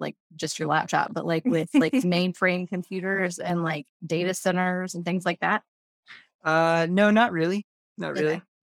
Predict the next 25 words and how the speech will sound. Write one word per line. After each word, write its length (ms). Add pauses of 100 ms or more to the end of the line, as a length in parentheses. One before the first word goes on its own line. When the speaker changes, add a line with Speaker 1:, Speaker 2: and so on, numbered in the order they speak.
Speaker 3:
Uh, 420
yeah, 240
mostly 480
my 340 (420)
experience 680
with, 140
like, 220 (1000)
actual 680
computing 580 (120)
is 360
just 360 (100)
running 300
small 300
simulations 720
on 80
my 140
laptop. 580 (840)
Speaker 1:
Makes 220
sense. 180
Speaker 3:
Uh, 400 (260)
yeah. 320 (420)
And 140
I 60
guess, 340
uh, 320